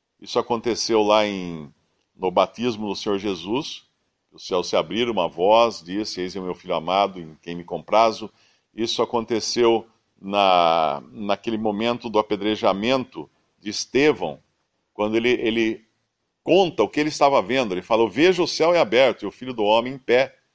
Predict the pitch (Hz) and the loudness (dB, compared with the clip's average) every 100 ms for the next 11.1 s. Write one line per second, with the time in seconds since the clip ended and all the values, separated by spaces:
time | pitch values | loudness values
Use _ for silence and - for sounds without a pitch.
0 | _ _ _ - 87 87 82 82 104 120 | _ _ _ -6 -2 0 0 -2 -2 -2
1 | - 87 78 82 73 73 80 73 - 82 | -2 -6 -6 -6 -6 -6 -10 -16 -20 -16
2 | 82 85 92 - 90 101 98 78 76 - | -12 -10 -10 -8 -2 0 0 -4 -16 -18
3 | - 98 104 80 - _ _ _ _ _ | -8 -6 -6 -10 -18 _ _ _ _ _
4 | 95 87 90 104 107 - 139 143 95 117 | -2 0 0 0 -2 2 4 4 4 2
5 | 147 127 - 85 98 117 110 - 147 170 | 2 0 -4 -10 -6 -6 -6 2 4 4
6 | - - 80 - _ _ _ _ - 156 | 0 -8 -8 -10 _ _ _ _ 0 0
7 | 139 92 131 165 123 101 90 107 127 120 | 0 2 4 4 2 -4 -4 -4 -6 -10
8 | 131 - 120 127 131 - 110 82 - _ | -12 -4 -4 -4 -6 -4 -2 -4 -12 _
9 | _ _ - 139 165 165 214 220 190 160 | _ _ -4 2 2 2 0 0 0 0
10 | 160 127 123 101 - 160 165 113 - 76 | -2 0 0 0 2 4 4 2 -4 -16